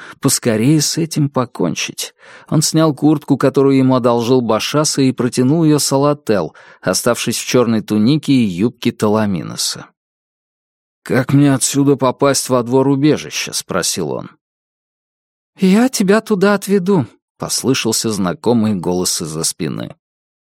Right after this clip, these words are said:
Кай повернулся и увидел Таран. "Я вижу, ты ещё жива", —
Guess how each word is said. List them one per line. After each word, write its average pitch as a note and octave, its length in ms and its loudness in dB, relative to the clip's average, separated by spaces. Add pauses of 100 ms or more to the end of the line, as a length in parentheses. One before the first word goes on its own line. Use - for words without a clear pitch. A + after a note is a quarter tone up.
Кай E2 300 0
повернулся G#2 800 0
и B2 80 2
увидел G#2+ 500 0
Таран. - 580 -6 (960)
"Я B2 320 2
вижу, A#2+ 280 0
ты C#3 140 0
ещё C3+ 320 0
жива", — C#3+ 540 0